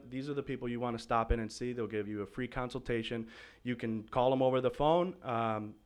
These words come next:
or you can follow 'em at Divine Digital Agency.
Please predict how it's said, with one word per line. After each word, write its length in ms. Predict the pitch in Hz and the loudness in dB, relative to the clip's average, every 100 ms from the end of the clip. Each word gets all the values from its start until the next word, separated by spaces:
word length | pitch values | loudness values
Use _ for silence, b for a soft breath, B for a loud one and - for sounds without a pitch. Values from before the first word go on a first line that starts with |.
| - | -2
or 420 | 120 117 113 117 | 2 4 4 2
you 120 | 135 131 | -2 -6
can 120 | 120 | 0
follow 320 | 135 135 127 | 2 4 4
'em 220 | 123 120 - 120 | 0 -4 -8 -8
at 200 | 117 117 | -6 -2
Divine 340 | 120 131 135 | 2 2 2
Digital 380 | 131 131 123 120 | 0 -2 -2 -2
Agency. 640 | 127 131 135 - 143 143 | -4 -4 -6 -4 -4 -6